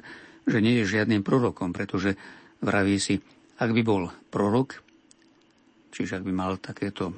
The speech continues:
akoby božské poznanie skutočnosti, tak by musel vedieť, čo je za kvietok tá žena, ktorá sa ho dotýka, a on si to nechá. Na to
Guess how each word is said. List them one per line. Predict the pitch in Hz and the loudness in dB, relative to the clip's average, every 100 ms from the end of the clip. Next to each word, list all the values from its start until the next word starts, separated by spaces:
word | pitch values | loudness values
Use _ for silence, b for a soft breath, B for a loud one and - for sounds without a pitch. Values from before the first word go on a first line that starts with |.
| - - - | -14 -10 -8
akoby | - - - - | -6 -4 -4 0
božské | 156 101 98 - 127 117 104 - | 0 2 0 -2 0 0 0 -2
poznanie | - 95 117 101 101 98 - B B B - | 0 2 4 4 4 2 -2 B B B -8
skutočnosti, | - 113 110 - 117 - - 135 - B B B - | -4 0 0 2 2 2 2 0 -2 B B B 0
tak | |
by | 151 | 2
musel | 143 131 110 | 4 2 0
vedieť, | 92 107 110 107 - _ b b b _ - | 0 2 2 0 -2 _ b b b _ -4
čo | - | 2
je | 117 98 | 2 2
za | 98 - | 0 -2
kvietok | 104 98 - - - b _ - | -4 -2 -2 -4 -12 b _ -4
tá | 92 | -2
žena, | 90 98 107 | 2 4 4
ktorá | 104 - 98 90 | 2 -2 -2 -2
sa | - 101 | -2 -2
ho | 90 | -4
dotýka, | 95 98 - 104 101 - 113 135 _ _ _ _ _ _ - - | 0 0 2 2 2 2 0 0 _ _ _ _ _ _ -10 -4
a | 110 | 0
on | 104 | 2
si | - | 0
to | - 95 | 0 0
nechá. | 87 - - - _ _ _ _ _ _ _ _ _ _ _ _ _ _ _ _ - B B B B B B B B B _ B B B B B _ _ _ _ _ _ - - | 0 -4 -12 -14 _ _ _ _ _ _ _ _ _ _ _ _ _ _ _ _ -20 B B B B B B B B B _ B B B B B _ _ _ _ _ _ -10 0
Na | 110 135 | 2 2
to | - 135 | 2 2